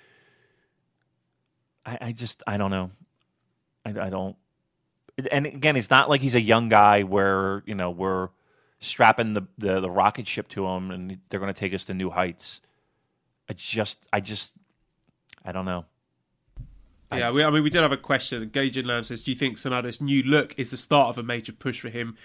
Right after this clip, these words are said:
Speaker 2: Do you think this is the end of him in L I J? His look doesn't fit as well anymore. I feel they're slowly planning to break him out on his own." So you're not feeling that?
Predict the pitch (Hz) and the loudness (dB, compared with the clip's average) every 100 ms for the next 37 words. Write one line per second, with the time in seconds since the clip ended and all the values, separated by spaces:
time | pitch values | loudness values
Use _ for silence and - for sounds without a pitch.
0 | - _ 120 131 110 113 120 110 135 143 | -20 _ -6 -4 -4 -8 -10 0 0 0
1 | 120 131 120 123 127 113 139 143 131 120 | -2 -4 -4 -4 -2 -2 2 4 2 -2
2 | 139 143 143 131 123 104 - 156 135 127 | -2 -2 0 -4 -4 -10 -4 -2 -2 -2
3 | 135 123 127 127 127 - - _ - 139 | -2 -2 -4 -4 -4 -6 -20 _ -6 -4
4 | 120 117 - 135 117 110 123 113 113 110 | -4 -4 -4 -2 -2 -4 -8 -10 -10 -6
5 | 117 110 117 110 - 113 110 104 98 113 | -6 -4 -8 -8 -8 -10 -10 -12 -12 -6
6 | 131 135 - 120 104 110 - | -2 -2 -2 -6 -6 -10 -14